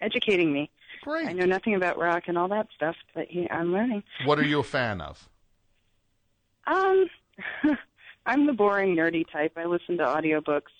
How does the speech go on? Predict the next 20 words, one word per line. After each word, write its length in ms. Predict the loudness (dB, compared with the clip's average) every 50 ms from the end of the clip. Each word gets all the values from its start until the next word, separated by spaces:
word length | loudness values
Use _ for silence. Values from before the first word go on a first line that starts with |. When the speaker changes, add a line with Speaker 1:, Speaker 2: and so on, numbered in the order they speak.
| -8 -4
Speaker 1:
and, 460 | -4 -2 -2 -2 -2 -4 -4 -4 -2
uh, 260 | -2 -2 -2 -2 -4 -6 -10 _ -6
talk 200 | -6 -6 -6 -4
radio 420 | -2 -2 0 2 2 0 0 0 0
and 200 | -2 -2 -4 -6 -10 _ _
crazy 240 | -10 -8 -8 -8 -8
stuff 160 | -8 -10 -8 -8
like 120 | -10 -12 -10
that. 240 | -12 -12 -12 -12 -10 _
Speaker 2:
Like, 140 | -6 -4 -2
what 180 | -2 -2 -2
kind 160 | -2 -4 -4 -4
of 100 | -4 -4
talk 260 | -2 -2 -2 -2 -4
radio 500 | -6 -6 -6 -6 -6 -6 -8 -8 -10 -12 _ _ _
do 80 | -12
you 60 | -12
listen 300 | -10 -12 -14 -14 -14 -16 -16
to? 120 | -16 -18 -20 -20 _ _ _ _ _ _ _ _ _ _ _ _ _ _ _ _ _ -6 -2
Speaker 1:
Um, 600 | -2 0 0 2 2 2 2 4 4 2 2 0